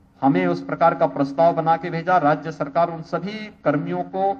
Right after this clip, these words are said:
उस प्रकार का कॉम्पेंसेशन भी दे रही है, उनके परिवार के सदस्यों को एक नौकरी भी दे रही है, लेकिन किसी की कमी पूरी नहीं की जा सकती है। उन सभी परिवारजनों के प्रति हमारी संवेदना है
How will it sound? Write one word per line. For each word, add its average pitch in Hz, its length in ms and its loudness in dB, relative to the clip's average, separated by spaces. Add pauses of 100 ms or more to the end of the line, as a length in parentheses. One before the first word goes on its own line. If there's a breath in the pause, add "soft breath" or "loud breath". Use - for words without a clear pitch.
(640)
उस 165 180 -4
प्रकार 160 300 4
का 175 140 -2
कॉम्पेंसेशन 147 680 -6
भी 170 160 -8
दे 165 160 -10
रही 170 140 -8
है, 180 60 -4
उनके 165 260 -10
परिवार 151 360 -2
के 156 100 -10
सदस्यों 143 440 -8
को 165 60 -8
एक 147 100 -8
नौकरी 139 340 -4
भी 165 100 -10
दे 156 140 -8
रही 175 180 -6
है, 123 240 -8
लेकिन 160 260 -8 (640)
किसी 175 280 -10
की 247 160 -12
कमी 185 340 -4
पूरी 185 300 -8
नहीं 175 220 -8
की 170 140 -8
जा 139 120 0
सकती 135 300 -12
है। 120 80 -12
उन 170 180 -12
सभी 190 320 -6
परिवारजनों 165 720 -2
के 180 120 -12
प्रति 180 300 -10
हमारी 151 260 -2
संवेदना 165 520 -4
है 185 160 0